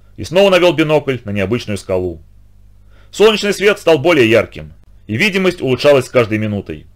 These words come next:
Я чётко увидел скалу и рассмеялся. "Это не скала, это корабль!" Теперь в этом не было сомнения. Проржавевший корпус был чётко виден,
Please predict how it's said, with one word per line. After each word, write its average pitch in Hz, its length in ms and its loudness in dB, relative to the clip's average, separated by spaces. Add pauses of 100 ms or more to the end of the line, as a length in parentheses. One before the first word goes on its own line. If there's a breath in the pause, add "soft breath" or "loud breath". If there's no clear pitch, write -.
(720)
Я 202 180 4
чётко - 280 2
увидел 165 320 4
скалу 139 500 0
и 156 100 -2
рассмеялся. 110 720 -2 (440)
"Это 180 200 -2
не 190 80 0
скала, 185 580 4 (220)
это - 160 -4
корабль!" 160 540 2 (1080)
Теперь 196 280 2
в 185 40 0
этом 185 200 2
не 151 120 2
было 117 140 2
сомнения. 92 600 -6 (500)
Проржавевший 175 520 0
корпус 165 440 0
был 151 160 -2
чётко 156 300 0
виден, 101 400 -6